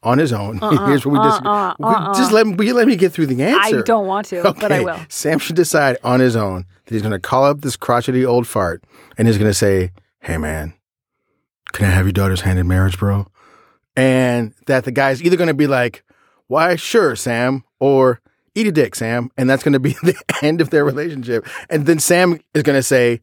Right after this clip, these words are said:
Speaker 1: "I respectfully decline to take your advice. I love her. I'm gonna marry her." And that's the end of that. And I think that that's better than, than, 'cause at that point,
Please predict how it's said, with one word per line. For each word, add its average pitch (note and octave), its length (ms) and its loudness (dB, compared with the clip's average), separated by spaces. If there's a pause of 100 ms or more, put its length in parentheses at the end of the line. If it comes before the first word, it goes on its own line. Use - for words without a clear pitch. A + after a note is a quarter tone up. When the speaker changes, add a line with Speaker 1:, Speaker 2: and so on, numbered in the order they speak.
(580)
Speaker 1:
"I B2+ 60 0
respectfully C3 840 0 (120)
decline C3+ 460 0
to B2+ 60 -4
take B2 260 -2
your A#2+ 100 2
advice. B2 440 -2 (140)
I C3 100 -2
love B2+ 200 0
her. A#2+ 80 0
I'm A#2 80 -2
gonna A#2 120 -2
marry A2+ 240 0
her." G#2+ 100 -4
And G#2+ 100 -4
that's G#2+ 100 -8
the G#2 120 -8
end G2 100 -10
of D2+ 40 -20
that. C#2 140 -20 (520)
And C3 640 2
I D3 160 -2
think F3+ 200 -2
that C#3+ 100 0
that's C#3 240 0
better A2 580 -2
than, B2 300 -2 (120)
than, A#2+ 360 -2 (560)
'cause D3+ 260 0
at D3+ 160 -2
that A3+ 220 0
point, C3+ 360 -2